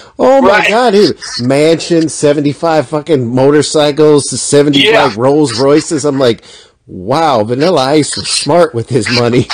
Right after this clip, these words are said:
Speaker 1: <laughs>
Speaker 2: You, you know how much money that man made? He made serious cake.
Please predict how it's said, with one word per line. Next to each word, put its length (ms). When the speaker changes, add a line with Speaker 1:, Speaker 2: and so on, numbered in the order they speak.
Speaker 1:
<laughs> 280
Speaker 2:
You, 340
you 160
know 80
how 160
much 260
money 240
that 200
man 260
made? 200
He 200
made 400
serious 580
cake. 400